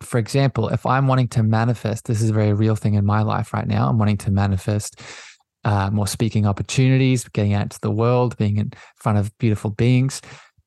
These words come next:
The moment I close my eyes and feel and think about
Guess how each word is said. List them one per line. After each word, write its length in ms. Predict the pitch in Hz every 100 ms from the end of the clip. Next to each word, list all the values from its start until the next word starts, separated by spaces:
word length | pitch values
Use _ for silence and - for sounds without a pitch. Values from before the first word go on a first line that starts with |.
| _
The 60 | 117
moment 300 | 139 165 131
I 60 |
close 260 | - 135 117
my 140 | 117
eyes 480 | 110 110 107 107 - -
and 300 | 110 101 104 - _
feel 640 | - - 131 127 113 107 -
and 220 | 117 101
think 600 | - - 117 - - - _ _ _ _ _ _
about 560 | 110 - 117 117 -